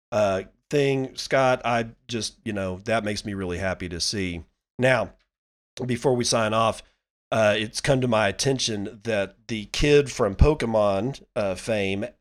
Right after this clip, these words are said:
Ash Ketchum, is actually referred to as Satoshi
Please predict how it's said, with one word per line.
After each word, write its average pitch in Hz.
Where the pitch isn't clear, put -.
Ash 120
Ketchum, 196
is 127
actually 160
referred 156
to 143
as 131
Satoshi 127